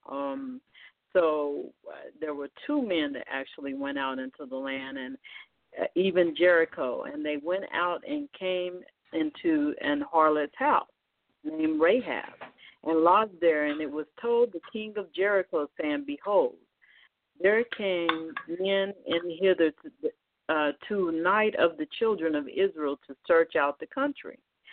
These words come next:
And the king of Jericho sent unto Rahab, saying, "Bring forth the men that are come to thee, which are entered into thine house, for they be come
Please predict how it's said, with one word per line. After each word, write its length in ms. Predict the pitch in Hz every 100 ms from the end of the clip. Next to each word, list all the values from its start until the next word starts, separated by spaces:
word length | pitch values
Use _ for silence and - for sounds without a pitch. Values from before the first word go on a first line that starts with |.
| - - _ -
And 180 | 175 170
the 80 |
king 500 | - - 247 247 240 233 -
of 180 | 160
Jericho 720 | 139 190 196 196 196 170 160 160 -
sent 260 | 170 165
unto 360 | - 160 156 160
Rahab, 640 | 139 180 262 214 151 131 _ -
saying, 300 | 285 277 262 -
"Bring 300 | 202 214 220
forth 340 | - 190 180
the 60 | 165
men 480 | 160 147 143 143 156 _ - - _ -
that 280 | 285 165 156 -
are 240 | 151 147
come 420 | - 214 202 202 196
to 100 | 190
thee, 340 | 156 156 147 143
which 380 | 147 151 - - _ _
are 200 | 156 151
entered 480 | - 165 185 190 190
into 680 | - 165 160 - 165 151 151
thine 240 | 151 147 156
house, 420 | 190 156 - - _ - - _
for 140 | 175
they 340 | 170 170 165 160 156
be 180 | - -
come 500 | - 254 226 160